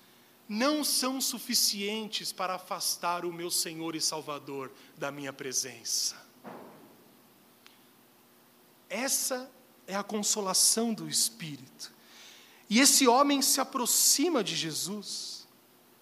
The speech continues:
E mesmo sem conseguir esconder a sua dificuldade de crer, ele se apresenta diante de Cristo com a esperança de receber uma boa palavra,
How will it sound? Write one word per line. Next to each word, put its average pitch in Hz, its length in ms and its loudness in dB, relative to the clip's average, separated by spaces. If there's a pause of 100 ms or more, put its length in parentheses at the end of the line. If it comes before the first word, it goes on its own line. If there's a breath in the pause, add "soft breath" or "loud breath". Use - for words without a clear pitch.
(720 loud breath)
E 277 460 4
mesmo 294 560 6
sem 294 280 4
conseguir 269 500 -2
esconder 226 920 -2 (160)
a 214 100 6
sua 285 460 8
dificuldade 240 1000 2
de 190 140 -4
crer, 240 520 -4 (680 loud breath)
ele 285 240 4
se - 140 4
apresenta 269 880 0
diante 208 440 -2
de 165 100 -10
Cristo - 640 -4 (220 loud breath)
com 254 140 2
a 277 80 6
esperança 277 800 2
de 202 100 -6
receber 240 460 -2
uma 254 180 -2
boa 247 240 -2
palavra, 262 760 0